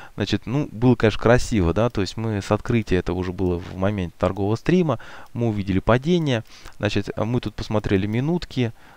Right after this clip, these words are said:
да, на этой свечке мы с вами увидели вот такой вот тут кластерочек, э, который мы прошли, откатили, и, собственно говоря, ну, это было красиво. Вы сегодня посмотрите в записи, восьмиминутный ролик, мы купили по пятьдесят пять, ну, я купил по пятьдесят пять, э, семьсот пятьдесят.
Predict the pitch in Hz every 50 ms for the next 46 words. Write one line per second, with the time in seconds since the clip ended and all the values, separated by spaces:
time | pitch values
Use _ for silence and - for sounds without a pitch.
0 | - - - - 113 117 120 113 110 104 101 98 - 101 - - 113 104 - -
1 | - 98 98 - - 95 95 95 92 95 92 95 90 90 95 117 123 - - 107
2 | - - 110 101 90 - 92 - - - 101 - - - 117 143 165 170 - -
3 | 127 - - - - - - - - - - - - 107 104 104 101 101 98 98
4 | 98 - - 113 - - 123 113 113 107 104 95 - 110 110 113 - - - 160
5 | 185 175 147 120 - - - 110 107 - - 160 160 143 123 110 - - - 135
6 | 139 135 123 110 101 95 - - 110 - - - 98 92 95 95 98 107 117 110
7 | 107 110 104 - 101 95 107 101 - 107 107 - - 147 127 107 98 - - 110
8 | 104 101 - - 113 113 113 110 - 104 98 110 120 123 - - - - 95 95
9 | - 98 92 92 90 - - 92 95 110 110 101 - - - - - - - -
10 | - 107 - - 110 - 123 117 113 - - 98 - - 101 - 104 98 - -
11 | 113 107 - - 127 135 127 113 101 - - - - 104 101 104 104 - - -
12 | 104 98 - - 110 104 - _ - - - - _ - _ _ _ - - 101
13 | 95 95 92 92 95 - - 107 107 - - 104 98 - - 101 107 107 - -
14 | 104 85 78